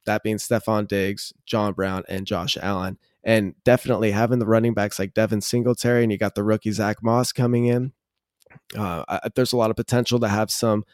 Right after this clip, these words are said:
stability with the running game and to have that check down, uh, with the running backs for reception. So I, I think it really opens up a lot of opportunity for, for the whole offensive, uh,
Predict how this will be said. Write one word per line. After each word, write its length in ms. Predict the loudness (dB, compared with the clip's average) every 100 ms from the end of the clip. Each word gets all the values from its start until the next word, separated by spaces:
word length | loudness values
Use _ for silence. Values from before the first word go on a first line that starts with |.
| _ _
stability 600 | -6 -2 2 4 6 6
with 120 | 4
the 100 | 4
running 340 | 2 4 4 2
game 300 | 0 -2 -2
and 220 | -2 -2
to 80 | -2
have 220 | 0 0
that 180 | -2 0
check 280 | 0 0 0
down, 360 | 0 2 0 -4 _ _ _ -4
uh, 480 | 2 4 4 2 0 0
with 300 | 2 2 2
the 80 | 2
running 260 | 4 4
backs 260 | 2 0 -2
for 380 | -6 -4 -2 -4
reception. 460 | -2 -2 -2 -4
So 460 | 2 6 6 6 2 -6
I, 80 | -16 -18 _ _ -8
I 20 |
think 240 | 0 2 2
it 40 |
really 240 | 4 4 6
opens 300 | 4 2 0
up 140 | -2
a 20 |
lot 180 | 0 0
of 60 | 0
opportunity 640 | -2 -4 -2 -2 -2 -6
for, 480 | -4 -4 -2 -4 -8 _ _ _
for 340 | -2 0 0 -4 0
the 120 | 0
whole 260 | 4 6 6
offensive, 880 | 2 0 -2 -2 -4 -4 -6 -10 -20 _ _ -6
uh, 720 | -4 -4 -6 -8 -8 -10